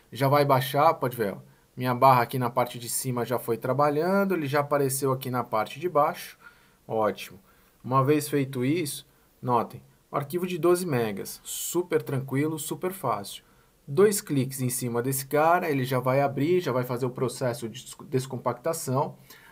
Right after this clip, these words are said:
E uma vez que ele descompactou, eu só tenho que arrastar o Ion Tablet pra cima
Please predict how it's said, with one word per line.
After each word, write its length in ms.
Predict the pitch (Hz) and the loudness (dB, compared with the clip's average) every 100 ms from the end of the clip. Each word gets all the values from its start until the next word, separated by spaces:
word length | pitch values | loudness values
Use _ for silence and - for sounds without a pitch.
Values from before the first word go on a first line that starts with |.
| - | -4
E 60 | 147 | 0
uma 180 | 156 151 | 4 4
vez 220 | 175 180 | 4 2
que 80 | 185 | 0
ele 140 | 160 | -4
descompactou, 800 | - 160 143 151 143 - 185 175 | -6 -6 0 0 0 0 2 2
eu 100 | 143 | -2
só 140 | 131 147 | -2 -4
tenho 240 | 165 175 | -4 -4
que 100 | 175 | -4
arrastar 680 | 160 175 170 - 98 95 - - | -4 -4 -4 -6 -6 -6 -14 -6
o 140 | 123 | -2
Ion 180 | 117 120 | 0 -2
Tablet 580 | - 139 156 196 196 - | 0 4 4 2 -8 -10
pra 200 | 196 175 | -4 -4
cima 420 | - 147 147 165 | -4 -6 -6 -8